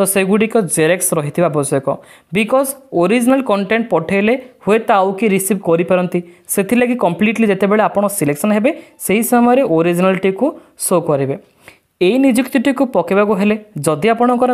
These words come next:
ମିନିମମ୍ ଏଜ୍ ଅଠର ବର୍ଷ ହେଇଛି, ତାହେଲେ ଆପଣ ନିଯୁକ୍ତି ପାଇବେ। ତାହେଲେ ଆପଣ ଜାଣି ରଖନ୍ତୁ, ମ୍ୟାକ୍ସିମମ୍ ଏଜ୍ ପଞ୍ଚଷଠି ପର୍ଯ୍ୟନ୍ତ ରହିଛି। ମିନ୍ସ ଅଠରରୁ ପଞ୍ଚଷଠି ମଧ୍ୟରେ ଆପଣଙ୍କର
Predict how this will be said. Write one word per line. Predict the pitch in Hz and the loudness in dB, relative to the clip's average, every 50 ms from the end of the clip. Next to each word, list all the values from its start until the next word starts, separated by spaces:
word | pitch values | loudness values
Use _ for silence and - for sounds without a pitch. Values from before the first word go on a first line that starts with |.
| 240 | 2
ମିନିମମ୍ | 233 226 233 247 247 247 247 - 220 | 2 4 4 2 2 0 0 0 0
ଏଜ୍ | 220 233 233 - - - | 0 0 -2 -6 -8 -6
ଅଠର | 151 147 143 160 156 160 | -4 -4 -2 0 0 0
ବର୍ଷ | 160 165 160 170 | 0 0 0 -2
ହେଇଛି, | 147 143 139 135 - 139 - - _ _ _ _ _ - | -2 -2 -2 -2 -4 -6 -6 -8 _ _ _ _ _ -2
ତାହେଲେ | 196 226 247 269 294 | -2 0 0 0 0
ଆପଣ | 285 269 277 285 285 | 0 2 2 2 4
ନିଯୁକ୍ତି | 262 202 175 156 180 185 - 196 190 190 - | 4 2 2 0 -2 -2 -2 -4 -4 -2 -2
ପାଇବେ। | 139 135 131 135 127 - - _ _ _ _ - - - - - _ _ _ _ - | -2 -2 -2 -4 -6 -6 -10 _ _ _ _ -20 -20 -20 -20 -20 _ _ _ _ -4
ତାହେଲେ | 156 156 165 202 220 240 240 226 | -4 -2 0 0 2 2 2 2
ଆପଣ | 226 226 226 233 240 247 247 247 - | 2 2 2 2 2 0 -2 -4 -4
ଜାଣି | - 156 160 175 | -2 0 0 0
ରଖନ୍ତୁ, | 196 190 240 240 233 240 214 226 233 - - _ - 156 | 0 2 2 0 2 2 0 -2 -2 -4 -10 _ -2 0
ମ୍ୟାକ୍ସିମମ୍ | 160 165 165 - - - 254 269 277 262 - 226 220 | 0 0 -2 -4 -2 0 2 2 0 0 0 2 2
ଏଜ୍ | 226 220 214 - - - _ _ _ - | 2 2 -2 -6 -14 -20 _ _ _ 0
ପଞ୍ଚଷଠି | 190 202 226 247 240 262 262 262 262 | 2 2 2 2 2 0 0 2 0
ପର୍ଯ୍ୟନ୍ତ | 233 220 214 196 214 220 208 208 208 180 | 2 2 2 2 2 0 2 2 2 2
ରହିଛି। | 151 147 156 147 - 139 - - _ _ _ _ _ _ - | 2 0 -2 -2 -4 -6 -8 -10 _ _ _ _ _ _ -2
ମିନ୍ସ | 185 208 226 208 - 208 | 0 0 2 2 2 0
ଅଠରରୁ | 170 165 - - 220 214 226 240 240 | 0 0 0 0 2 2 2 2 0
ପଞ୍ଚଷଠି | 185 165 165 165 165 190 185 190 196 | 0 0 0 0 0 -2 0 0 0
ମଧ୍ୟରେ | 196 190 180 175 - 208 226 247 247 - - - _ - 156 160 | 0 0 0 0 0 0 0 0 -2 -6 -16 -16 _ -2 -2 0
ଆପଣଙ୍କର | 165 214 226 240 240 240 247 247 | 0 0 0 0 0 0 0 0